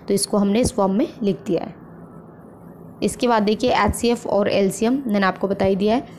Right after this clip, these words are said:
ये common आ रहा है, Sorry, टू कॉमन आ रहा है, तो आपका एचसीएफ़ क्या हो जाएगा, टू हो जाएगा। और एलसीएम जो भी बच गया extra, वो भी सब multiply करके फ़ोर एट वन सिक्स।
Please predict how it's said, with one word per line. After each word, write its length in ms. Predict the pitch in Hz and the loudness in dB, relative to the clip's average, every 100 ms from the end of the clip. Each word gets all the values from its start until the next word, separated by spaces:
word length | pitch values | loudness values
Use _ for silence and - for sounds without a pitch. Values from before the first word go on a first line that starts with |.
| - - | -20 -2
ये 80 | 208 | -2
common 380 | 208 208 202 208 | 2 2 2 2
आ 120 | 214 | 2
रहा 100 | 208 | 2
है, 100 | 247 359 - - - | 2 -2 -10 -20 -10
Sorry, 380 | - 196 180 185 - - - - - - | -2 0 0 -4 -10 -20 -20 -18 -18 -6
टू 120 | 254 247 | -2 0
कॉमन 380 | 240 214 220 220 | 2 2 2 2
आ 120 | 214 | 4
रहा 80 | 262 | 2
है, 60 | |
तो 100 | 262 | 2
आपका 240 | - - 214 | 0 0 0
एचसीएफ़ 320 | 202 214 - | 2 0 0
क्या 120 | 208 | 2
हो 80 | 190 | 2
जाएगा, 260 | 202 254 381 - | 2 0 -2 -2
टू 100 | 233 | 0
हो 120 | 196 185 | 2 2
जाएगा। 300 | 180 180 185 | 0 0 -2
और 200 | - 202 | 0 2
एलसीएम 360 | 202 208 254 214 | 2 2 2 2
जो 120 | 208 | 2
भी 100 | 214 | 2
बच 200 | 196 202 | 2 0
गया 180 | 220 302 - 196 | 0 -2 -2 -4
extra, 320 | - - 240 | -4 -2 0
वो 160 | 202 190 | 2 2
भी 100 | 202 | 2
सब 220 | 196 185 | 0 0
multiply 420 | 185 185 196 196 | 0 0 0 0
करके 320 | 196 185 277 - - - - | 0 0 -2 -2 -10 -18 -2
फ़ोर 220 | 208 196 | 2 4
एट 220 | 220 - 202 | 2 2 2
वन 160 | 170 | 2
सिक्स। 340 | 170 - - | 0 -4 -6